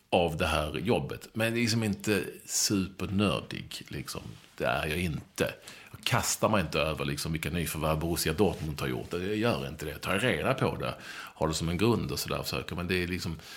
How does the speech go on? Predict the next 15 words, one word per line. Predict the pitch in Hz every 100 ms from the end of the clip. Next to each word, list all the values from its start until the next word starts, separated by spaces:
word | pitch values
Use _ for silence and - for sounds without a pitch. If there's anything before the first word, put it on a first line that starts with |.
| - -
det |
är | 92
ingenting | 90 101 92
som | 82
snurrar | - 87 71
runt | 76 71
mitt | 76 -
huvud. | 80 92 - -
Och | 120 120
det |
kan | 123 113
ju | 120
också | 101 -
bero | 90 92 90
på, | - 82 78